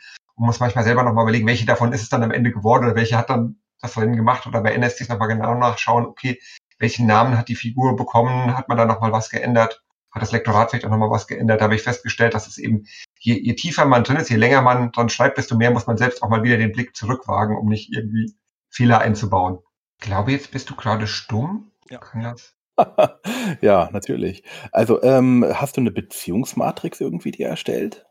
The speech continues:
Speaker 1: Ja, aber nicht so sorgfältig, wie man's tun sollte, sondern auf verschiedene Zettel verteilt
Speaker 3: <laughs>
Speaker 1: und mit verschiedenen Ständen. Und, ähm,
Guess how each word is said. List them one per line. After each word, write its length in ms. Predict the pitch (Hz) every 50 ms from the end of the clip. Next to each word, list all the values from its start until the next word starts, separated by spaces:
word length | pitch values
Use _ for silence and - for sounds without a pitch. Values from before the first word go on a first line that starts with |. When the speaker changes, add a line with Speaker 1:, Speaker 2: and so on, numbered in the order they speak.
| _ _ _
Speaker 1:
Ja, 540 | - - 98 95 98 95 107 135 175 180 -
aber 240 | - 139 - 139 120
nicht 320 | 123 131 143 - - -
so 100 | - 139
sorgfältig, 540 | 117 107 120 135 147 - 143 139 139 - -
wie 40 | 131
man's 220 | 127 123 117 -
tun 200 | - - 185 170
sollte, 240 | 127 113 117 113 113
sondern 180 | 113 120 120 120
auf 80 | 120
verschiedene 360 | - 127 - - 156 147 147 143
Zettel 280 | - 143 143 147 151
verteilt 680 | - - 123 120 - - 120 113 120 151 208 - - - - - - - - _ - - - - -
Speaker 3:
<laughs> 500 | 147 - - - - - - - - _
Speaker 1:
und 280 | - 147 151 156 - - 139
mit 140 | 143 143 -
verschiedenen 440 | 143 131 - 156 165 156 151 143
Ständen. 500 | - - - 131 139 165 156 - 135 117
Und, 220 | 107 107 107 104 113
ähm, 460 | 123 110 110 113 113 113 - -